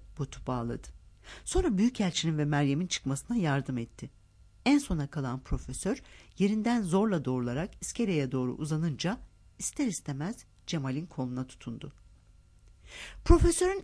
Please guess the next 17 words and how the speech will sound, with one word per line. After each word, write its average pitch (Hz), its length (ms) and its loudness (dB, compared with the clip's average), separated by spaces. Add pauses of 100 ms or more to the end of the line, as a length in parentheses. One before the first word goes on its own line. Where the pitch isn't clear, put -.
eli 170 360 0
çıplak - 380 -4
koluna 135 380 -2
değer 160 360 0
değmez 131 400 -2 (340)
Cemal 165 420 2 (260)
müthiş - 440 0
bir 185 80 2
güçle 160 520 0
itti - 400 -6
onu. 127 340 -2 (500)
"Dokunma 240 380 10
bana 147 180 8
ibne 170 360 6
herif!" 151 300 4
diye 135 220 2
bağırdı. 123 420 -2